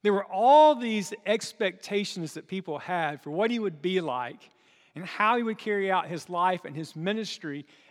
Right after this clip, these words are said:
And really, one of the big themes that you see as you read the Gospels is everybody struggling to understand,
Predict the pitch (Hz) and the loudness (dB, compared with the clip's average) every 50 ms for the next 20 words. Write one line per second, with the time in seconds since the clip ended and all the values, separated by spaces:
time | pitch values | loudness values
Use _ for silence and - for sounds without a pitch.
0 | _ 175 185 196 214 247 285 320 311 302 262 214 185 170 185 202 208 226 277 330 | _ -6 -4 -2 0 2 4 4 4 4 2 0 0 -2 -4 -4 0 0 2 2
1 | 349 330 269 233 214 175 165 226 233 247 208 - - - 220 226 233 233 202 175 | 2 2 2 2 0 0 0 0 0 0 -2 -4 -6 -4 -2 -2 -2 -2 -2 -4
2 | 185 170 180 170 175 - - - - 233 220 202 170 156 143 160 175 165 151 151 | -6 -6 -6 -8 -10 -10 -10 -10 -8 -8 -6 -6 -6 -8 -8 -8 -10 -10 -8 -6
3 | 190 220 233 233 208 170 160 151 160 160 165 175 180 - - - 143 139 135 139 | -6 -4 -4 -4 -6 -8 -10 -6 -4 0 0 0 0 -2 -8 -14 -14 -14 -14 -16
4 | - _ _ _ _ _ _ _ _ _ _ _ _ 175 180 214 - _ 185 240 | -18 _ _ _ _ _ _ _ _ _ _ _ _ -8 -8 -8 -8 _ 4 6
5 | 262 262 294 277 254 220 220 208 208 190 185 170 - - - - - - 196 202 | 6 6 4 0 2 4 4 6 6 4 2 -2 -6 -8 -8 -10 -6 2 2 2
6 | 220 208 214 208 214 208 208 190 - 180 - 175 185 196 190 185 175 170 156 - | 2 2 0 -2 -2 -2 -2 -2 -4 -8 -6 -4 -4 -2 -2 -2 -2 -4 -4 -6
7 | - - 180 175 175 170 156 143 131 131 139 139 | -8 -6 -6 -4 -4 -4 -6 -6 -8 -10 -10 -14